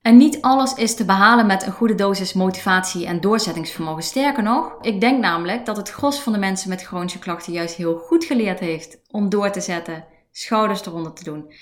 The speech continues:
En dat ik die mensen dan weer zie om hun weer te leren dat ze niet altijd door moeten zetten.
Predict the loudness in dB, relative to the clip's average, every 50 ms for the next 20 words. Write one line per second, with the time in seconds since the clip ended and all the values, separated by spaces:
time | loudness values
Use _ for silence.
0 | -20 -20 -20 -12 -4 0 2 2 4 2 0 0 4 4 6 6 6 4 0 0
1 | -2 0 0 0 0 2 2 2 0 -2 -6 -12 -20 -20 _ _ _ _ _ 0
2 | 4 6 6 6 6 6 6 6 6 6 4 2 2 2 4 4 4 4 2 2
3 | 0 -2 -2 -4 -8 -14 -20 _ _ _ -4 -4 -2 0 4 4 6 6 4 4
4 | 0 0 0 0 0 0 0 -2 -2 -4 -6 -6 -6 -6 -6 -6 -8 -12 -14 -16